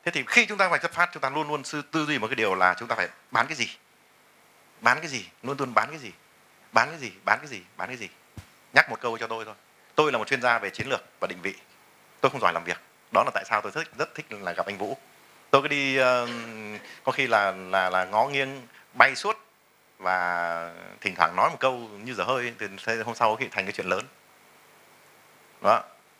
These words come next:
Thì cái việc mà chúng ta đưa ra một cái định vị là chúng ta bán cái gì cho ai là nó chiếm tới được khoảng nếu mà nói về trong cái mức độ gọi là ý tưởng khởi nghiệp thì nó chiếm được khoảng tầm chín mươi phần trăm sự thành công. Nếu chúng ta làm được đó đúng.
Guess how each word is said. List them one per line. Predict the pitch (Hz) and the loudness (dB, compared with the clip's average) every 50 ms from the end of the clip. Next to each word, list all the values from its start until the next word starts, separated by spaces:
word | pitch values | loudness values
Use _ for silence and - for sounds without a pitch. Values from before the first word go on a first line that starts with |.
| _ _ | _ _
Thì | - 107 101 98 98 95 95 92 90 90 90 - - - - - - - _ _ _ | -4 -4 -2 -2 -4 -4 -4 -6 -6 -6 -8 -10 -14 -20 -20 -20 -20 -20 _ _ _
cái | - 160 | 2 6
việc | 160 156 127 - | 6 6 6 6
mà | 113 107 | 0 -8
chúng | 101 127 | -8 0
ta | 123 131 120 120 117 107 101 - | 2 2 4 4 0 -2 -2 0
đưa | 165 175 | -2 0
ra | 156 156 147 | 2 0 0
một | 147 123 104 - | 0 -2 0 2
cái | 98 92 95 127 | 2 2 2 2
định | 131 - - | -2 -4 0
vị | 117 147 165 - - 80 - _ _ _ _ _ _ - | -2 -2 -2 -2 -8 -18 -20 _ _ _ _ _ _ -14
là | 98 92 85 | -6 -4 -4
chúng | - 110 - | -4 0 2
ta | 110 110 | 2 6
bán | - 120 127 156 196 190 | 6 6 6 6 2 -2
cái | 196 - | -6 -4
gì | 131 123 107 92 85 - | -2 -2 -2 -4 -8 -10
cho | - 120 | -8 -2
ai | 101 127 120 120 117 113 - - _ _ _ _ _ _ _ _ _ _ _ _ _ | 2 2 4 4 2 -2 -6 -16 _ _ _ _ _ _ _ _ _ _ _ _ _
là | 92 87 85 82 | 0 0 0 0
nó | 92 95 | 0 -4
chiếm | - 107 101 123 | -6 -6 -8 -4
tới | 117 104 104 120 | -2 -2 0 0
được | 120 - - | -2 -4 -4
khoảng | 90 73 69 69 - - _ _ _ _ _ _ - - _ | -6 -6 -6 -12 -20 -20 _ _ _ _ _ _ -20 -2 _
nếu | 117 131 165 | 2 4 4
mà | 151 | 4
nói | 117 127 127 | 2 2 2
về | - | 2
trong | - 139 131 131 | 2 2 2 2
cái | 135 131 127 | -6 -4 -2
mức | 143 - - | -2 -2 0
độ | 143 139 127 101 | -2 -4 2 4
gọi | 110 104 | 4 4
là | 107 110 | 4 0
ý | 104 120 151 | -4 -4 -2
tưởng | 160 110 85 80 | -2 -2 -2 -2
khởi | - 98 82 | -4 -6 -2
nghiệp | 87 87 - - - _ _ _ - _ _ _ _ _ | -2 -2 -2 -4 -12 _ _ _ -20 _ _ _ _ _
thì | - 127 110 | -2 -2 0
nó | 98 110 | 0 -2
chiếm | 110 - 113 113 151 | -2 0 -2 -2 -2
được | 131 - | -4 -4
khoảng | - 80 78 | -4 -8 -6
tầm | - 80 78 | -6 -8 -4
chín | - 151 190 | -4 -2 -2
mươi | 180 139 | -2 -4
phần | 98 85 | -2 0
trăm | 110 - - | 0 0 0
sự | - - | -2 -6
thành | - 175 - | -8 -8 -2
công. | - 98 190 - - - - _ _ - - - | -2 -2 -2 -4 -12 -20 -20 _ _ -20 -6 4
Nếu | 117 120 175 - | 4 4 4 4
chúng | 165 139 | 2 4
ta | 135 120 | 4 4
làm | 113 110 98 85 | 4 4 0 0
được | 87 92 | -2 -4
đó | 92 - 110 127 | -2 -2 2 2
đúng. | 151 190 233 247 | 2 2 2 -4